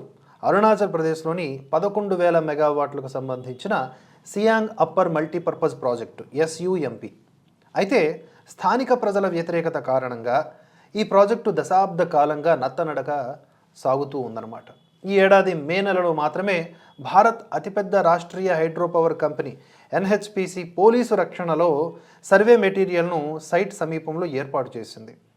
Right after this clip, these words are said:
ప్రాజెక్టుకు ఇంకా ఎటువంటి డెడ్‌లైన్ అనేది నిర్ణయించబడలేదు. ఈ ప్రాజెక్టును వేగవంతం చేయడానికి అన్ని ప్రయత్నాలు చేస్తున్నాము, పిఎంఓ కూడా దీన్ని ఫాలో అప్ చేస్తోంది అని ఒక అధికారి చెప్పారు. బ్రహ్మపుత్ర బేసిన్ అరుణాచల్ ప్రదేశ్,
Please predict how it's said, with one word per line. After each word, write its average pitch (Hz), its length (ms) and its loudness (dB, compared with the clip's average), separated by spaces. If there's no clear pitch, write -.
ప్రాజెక్టుకు 190 800 2
ఇంకా 175 200 -2
ఎటువంటి 170 480 -4
డెడ్‌లైన్ 143 500 -2
అనేది 151 500 -4
నిర్ణయించబడలేదు. 139 880 -4
ఈ 240 80 6
ప్రాజెక్టును 226 600 4
వేగవంతం 202 520 0
చేయడానికి 180 440 -2
అన్ని 151 140 -4
ప్రయత్నాలు 170 560 -2
చేస్తున్నాము, 156 680 -6
పిఎంఓ 233 420 6
కూడా 208 280 2
దీన్ని 165 640 -4
ఫాలో 170 260 2
అప్ - 200 -8
చేస్తోంది 143 500 -6
అని 160 420 -6
ఒక 151 140 -2
అధికారి 147 480 0
చెప్పారు. 113 520 -14
బ్రహ్మపుత్ర 240 560 4
బేసిన్ 196 460 -2
అరుణాచల్ 196 480 0
ప్రదేశ్, 175 360 -2